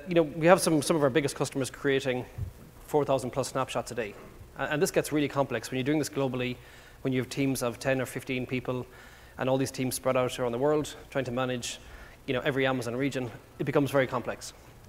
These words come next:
So what we do is we help them manage that at scale, make sure they're resilient, reliable, and have everything that they need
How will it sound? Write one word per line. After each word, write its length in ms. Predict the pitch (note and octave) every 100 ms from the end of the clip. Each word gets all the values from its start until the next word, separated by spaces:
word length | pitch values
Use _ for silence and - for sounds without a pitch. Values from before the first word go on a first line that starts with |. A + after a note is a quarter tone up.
| -
So 160 | -
what 200 | C#3+ E3
we 120 | D#3+
do 200 | D#3+ D3
is 100 | C#3+
we 80 | B2
help 160 | C3 B2+
them 220 | C3 B2 -
manage 260 | C3+ C#3+ C3+
that 140 | B2+ A#2+
at 100 | -
scale, 340 | - C#3 C#3+ - - - - -
make 160 | C#3 C#3
sure 120 | C3
they're 120 | B2
resilient, 540 | B2 A#2+ C3+ C3+ B2 -
reliable, 540 | B2+ A#2+ B2 B2 B2+ - - - - -
and 140 | - B2
have 160 | C3+
everything 320 | C3+ B2 C3 C3
that 180 | B2
they 120 | C3 B2+
need 280 | C3 B2+